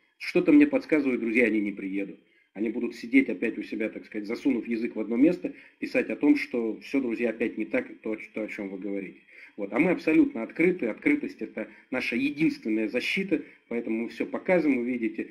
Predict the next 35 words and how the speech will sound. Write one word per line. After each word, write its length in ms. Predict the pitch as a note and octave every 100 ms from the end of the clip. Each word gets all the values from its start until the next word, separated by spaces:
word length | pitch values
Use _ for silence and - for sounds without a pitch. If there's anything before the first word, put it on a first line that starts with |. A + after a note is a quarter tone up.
| -
Даже, 360 | - C#3+ C#3+ C3+ - - -
э, 480 | C3 C3+ C3 C3+ C3+
сегодня 600 | - C#3+ D3+ B2+ B2 - - _
вынуждены 480 | E3+ E3+ C3+ C#3 C3+
показывать 640 | C3+ D3+ C#3 B2 A#2+ -
больше, 440 | E3+ F#3+ D#3+ - -
чем 280 | - B2
надо, 280 | C#3 E3+ D3
то 100 | C3+
есть 140 | B2+ -
приоткрывая 560 | C3+ C3+ D3 C#3+ C3+
некоторые 480 | B2 B2+ - B2 A#2+
ноу-хау, 380 | A#2+ A#2 C#3+ B2
и 40 |
с 40 | -
точки 280 | C3+ C3
зрения 320 | A#2+ C#3 B2+ A2+
сохранения 520 | - B2+ B2+ B2 A#2
бизнеса 500 | A#2 B2 A2+ - - - -
очень 280 | C3+ C3+ C3
многие 260 | B2+ B2 B2
вещи 320 | B2+ B2 B2
не 140 | C3
надо 320 | D3+ D#3+ D3 A#2
бы 140 | A2+
показывать, 580 | - A#2 E3+ D#3 C3 A#2+ - - -
но 80 |
всё 140 | - C#3
равно 200 | C#3 C3+
приходится 540 | B2+ - B2 A2 -
на 100 | A2
это 200 | A2 A2+
идти, 180 | A2 A#2+
чтобы 340 | C#3 B2 G#2 -
чётко 400 | D3+ C#3+ -